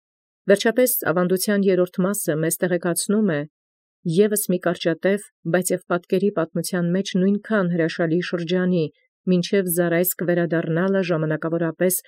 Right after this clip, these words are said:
Կոլոմնա քաղաք նրա տեղափոխման մասին։ Հազար ինը հարյուր տասներեքի ամռանը, պատմում է ավանդությունը, երբ Ղրիմի թաթարներն արշավեցին Ռիազան,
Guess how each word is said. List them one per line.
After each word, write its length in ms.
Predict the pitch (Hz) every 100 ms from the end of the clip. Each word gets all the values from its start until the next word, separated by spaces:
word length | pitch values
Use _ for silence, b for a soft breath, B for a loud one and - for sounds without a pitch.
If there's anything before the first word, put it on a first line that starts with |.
| b -
Կոլոմնա 440 | 196 180 208 208 175
քաղաք 460 | 185 160 170 180
նրա 240 | 180 165 165
տեղափոխման 760 | 170 180 180 - 208 202 180 156
մասին։ 420 | 143 - - 127 - _ _ _ _ _ _ _ _ _ -
Հազար 260 | 214 233 240
ինը 120 | 226
հարյուր 240 | 208 214
տասներեքի 640 | 208 196 - 185 190 - 196
ամռանը, 480 | 175 180 214 175 156 -
պատմում 420 | - 180 - 190 185
է 100 | 175
ավանդությունը, 760 | 175 175 180 - 175 160 139 147 _ _ _ -
երբ 320 | 180 190 196
Ղրիմի 300 | 196 202 226
թաթարներն 640 | 226 214 208 185 196 214 196
արշավեցին 640 | 180 - 180 185 - 202
Ռիազան, 480 | 180 170 160 190